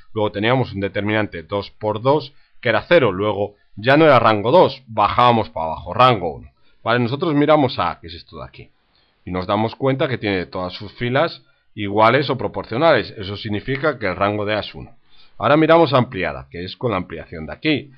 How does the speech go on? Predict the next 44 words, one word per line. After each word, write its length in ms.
y 40
ocurre 300
exactamente 640
lo 100
mismo. 440
Tiene 240
todas 280
sus 220
filas 400
iguales 400
o 80
proporcionales, 880
eso 180
significa 560
que 100
el 60
rango 280
de 60
ampliada 400
también 260
es 140
uno. 340
Luego, 280
rango 360
de 120
A 260
igual 280
a 80
rango 260
de 60
ampliado, 580
distinto 480
al 100
número 220
de 80
incógnitas 480
que 100
tenemos 480
dos, 340
la 220
X 260
y 60
la 200
Y, 240